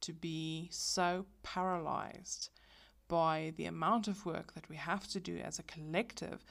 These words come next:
that we opt not to do it at all, which of course doesn't help anybody.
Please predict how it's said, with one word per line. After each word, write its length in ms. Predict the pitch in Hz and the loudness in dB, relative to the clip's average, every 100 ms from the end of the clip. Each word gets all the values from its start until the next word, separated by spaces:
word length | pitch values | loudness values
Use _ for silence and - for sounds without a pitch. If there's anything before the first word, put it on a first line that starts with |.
| - - - _ - | -20 -20 -20 _ -4
that 200 | 170 - | -4 -2
we 80 | |
opt 420 | - 196 196 - - | 0 0 0 -6 -8
not 200 | 185 165 - | -4 -2 -2
to 100 | 180 | -2
do 140 | 165 | 0
it 100 | 160 | -2
at 100 | 165 | 2
all, 320 | 220 - 175 - - - _ - _ - _ - | 2 2 -2 -10 -20 -20 _ -20 _ -20 _ -6
which 160 | 190 196 | -2 -2
of 120 | 185 | -4
course 300 | - 170 165 | -4 -6 -6
doesn't 360 | - 156 151 160 | -4 -4 -4 -6
help 260 | 156 147 | -4 -4
anybody. 440 | 175 220 185 - | -2 -2 -4 -8